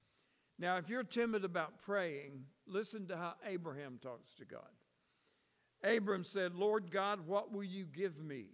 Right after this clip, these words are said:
<laughs> Now, God's speaking to him.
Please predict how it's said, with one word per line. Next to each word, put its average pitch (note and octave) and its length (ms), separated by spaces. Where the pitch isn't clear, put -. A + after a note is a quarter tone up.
<laughs> F3 80
Now, F3 140
God's G3 480
speaking C4+ 600
to F#3+ 140
him. D#3+ 240